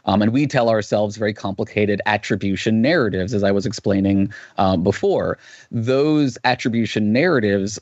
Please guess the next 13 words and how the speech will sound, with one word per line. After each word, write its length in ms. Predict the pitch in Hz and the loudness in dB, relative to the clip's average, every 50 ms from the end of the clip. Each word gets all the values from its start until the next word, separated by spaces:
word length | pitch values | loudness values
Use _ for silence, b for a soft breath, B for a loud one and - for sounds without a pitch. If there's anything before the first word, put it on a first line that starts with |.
| _ - | _ -2
are 160 | 113 113 104 | -2 0 0
often 380 | 117 131 139 - 139 120 113 110 | 0 0 0 0 0 0 0 0
broken 420 | - 123 120 123 120 131 120 113 | 0 0 -2 0 0 0 0 0
down 460 | 104 104 104 104 104 104 104 101 104 - | 0 0 0 0 0 0 0 0 -2 -2
in 180 | - 123 110 | -2 0 2
attribution 600 | 107 104 - - 98 113 135 139 123 - 131 120 | 2 0 0 -2 -2 -2 0 -2 0 0 0 0
theory, 600 | 107 - - 113 107 107 104 104 104 104 98 98 B B B B B B B B | 0 0 0 0 2 2 2 2 2 0 0 -2 B B B B B B B B
uh, 180 | 120 104 104 - - | -2 -2 0 0 -2
across 420 | 107 - - - 147 139 - - | -2 -2 0 0 0 0 0 -2
a 40 | 107 | -2
couple 360 | - - 151 - 139 123 113 | -2 -2 -2 0 0 0 0
of 60 | 104 - | 0 0
axes. 720 | - 104 95 - - - - 87 - - 87 107 - - | -2 -2 -2 -4 -6 -8 -6 -6 -6 -6 -6 -8 -8 -10